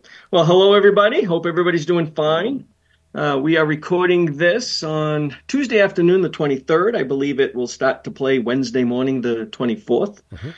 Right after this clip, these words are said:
Speaker 1: So if you're listening to this Wednesday morning on the twenty-fourth, you are a, a busy beaver, getting right to it, jumping right in when, when this hits the airwaves, so to speak. But, uh, welcome to all new listeners. Uh, what we like to do on these E D U shows is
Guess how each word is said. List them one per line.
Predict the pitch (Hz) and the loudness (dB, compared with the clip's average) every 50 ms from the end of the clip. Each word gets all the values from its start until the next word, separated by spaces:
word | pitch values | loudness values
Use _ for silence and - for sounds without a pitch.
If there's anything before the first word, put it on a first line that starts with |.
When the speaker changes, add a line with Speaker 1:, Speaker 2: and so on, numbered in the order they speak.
| - _ | -18 _
Speaker 1:
So | - - - 131 | -6 -2 0 0
if | 123 | 0
you're | - 120 | 0 0
listening | 123 135 131 - 143 135 131 127 | 0 0 0 0 0 2 2 0
to | 127 - 123 | 0 -2 -2
this | 120 139 131 - | 0 0 0 0
Wednesday | - 131 135 131 113 127 127 | 0 0 0 0 0 2 2
morning | 123 127 131 135 135 127 | 2 2 2 2 0 0
on | 123 120 | 0 -2
the | 120 113 | -4 -6
twenty-fourth, | - - 131 123 120 113 - - 131 143 180 185 - - _ _ _ _ _ | -6 -4 -4 -4 -4 -4 -2 0 0 0 0 0 -4 -10 _ _ _ _ _
you | - 120 135 151 151 | -8 -4 -2 0 0
are | 143 139 131 123 | 2 2 2 0
a, | 120 | 0
a | 117 117 110 - 113 107 107 | 0 -2 -4 -4 -6 -6 -2
busy | 104 104 185 208 226 240 | 0 0 2 2 2 2
beaver, | 196 240 277 330 349 - - - - _ _ _ | 2 2 2 2 0 0 -2 -4 -8 _ _ _
getting | - 139 131 143 | -8 -6 -4 -2
right | 147 131 - 160 | 0 0 0 0
to | - - 151 160 | 0 0 0 0
it, | 156 - 104 | 0 -4 -4
jumping | 120 131 131 131 127 | -6 -6 -4 -2 -2
right | 127 139 147 160 | 0 0 2 2
in | 180 185 156 135 | 2 0 0 0
when, | 127 123 123 120 110 | 0 0 -2 -2 -2
when | 120 127 123 127 | -2 -2 -2 0
this | 127 127 123 - | -2 -2 -4 -4
hits | - 151 151 151 - - | -4 -4 -4 -4 -6 -6
the | - 151 156 156 | -4 -2 0 2
airwaves, | 170 165 147 - - 123 98 104 - - - | 2 2 2 2 0 0 0 -2 -6 -12 -14
so | - - 135 123 | -8 -4 -2 -2
to | 113 104 | -2 -4
speak. | - - - 113 101 95 87 - - _ _ _ _ _ _ - - _ - - - - - _ - | -6 -6 -4 -4 -4 -6 -10 -16 -20 _ _ _ _ _ _ -20 -20 _ -20 -20 -20 -20 -20 _ -2
But, | - 147 139 127 | 0 0 2 4
uh, | 143 135 | 4 4
welcome | 131 151 170 180 170 202 190 | 4 4 2 2 2 2 2
to | 175 - 170 | 2 2 2
all | - 165 165 170 | 4 4 4 6
new | 165 165 180 180 175 | 6 6 6 6 6
listeners. | 175 180 175 - 190 190 220 240 254 - - - - | 6 4 2 0 0 0 0 0 -2 -4 -8 -10 -12
Uh, | - 123 120 | -14 -12 -12
what | - - - 220 262 262 | -8 -2 2 2 2 4
we | 302 294 | 2 2
like | 254 254 214 208 208 | 2 2 2 0 -2
to | - 175 | -6 -6
do | 139 110 156 165 190 208 202 | 0 4 6 8 8 8 6
on | 165 151 151 | 6 4 4
these | 151 156 151 - | 2 2 0 0
E | 156 - 175 | -2 -2 -4
D | 170 143 165 | -2 -2 -4
U | 170 180 196 | -2 -2 -2
shows | 190 - 202 196 208 220 220 165 | 0 2 2 4 4 4 2 0
is | 143 135 - | -2 -6 -6